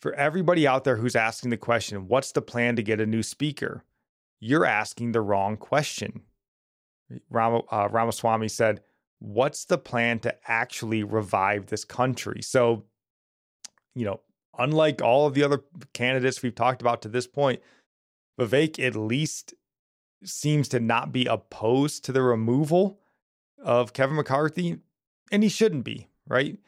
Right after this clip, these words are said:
And I, I think it fits with his brand, the campaign that he's been running, 'cause he's kind of been the one candidate up there that's really been trying to be a real voice of change, and one that maybe you can actually believe in.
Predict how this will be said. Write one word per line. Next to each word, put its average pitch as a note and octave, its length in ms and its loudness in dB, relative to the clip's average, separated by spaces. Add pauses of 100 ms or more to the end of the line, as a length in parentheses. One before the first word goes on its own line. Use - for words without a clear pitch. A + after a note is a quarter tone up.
(260)
And B2+ 140 0
I, - 120 -2 (120)
I C#3 80 -4
think D#3 200 -2
it C#3 100 -10
fits - 380 -2
with B2+ 140 -2
his A#2+ 160 -2
brand, A2+ 640 -2
the G#2+ 80 -14
campaign A2+ 500 -4
that A#2 140 0
he's G#2+ 100 -6
been G#2+ 220 -4
running, A#2 360 -2
'cause A2+ 220 -10
he's C3+ 220 -6
kind B2+ 240 0
of G2 160 -6
been A#2+ 380 0 (680)
the A#2 100 -2
one B2 260 2
candidate A#2+ 440 -2
up C#3 180 2
there B2 120 2
that's A2 340 -2
really A#2+ 380 2
been A2+ 400 -2 (180)
trying C3 320 0
to B2 80 -2
be A2+ 160 -2
a G#2 80 0
real A2+ 360 2
voice A2 460 0
of G#2 140 -10
change, A#2 640 -4 (480)
and F3 160 2
one G3 160 4
that D3+ 120 0
maybe D3 200 2
you C3+ 160 0
can C#3 120 0
actually A#2+ 280 -2
believe G#2+ 480 -4
in. - 220 -10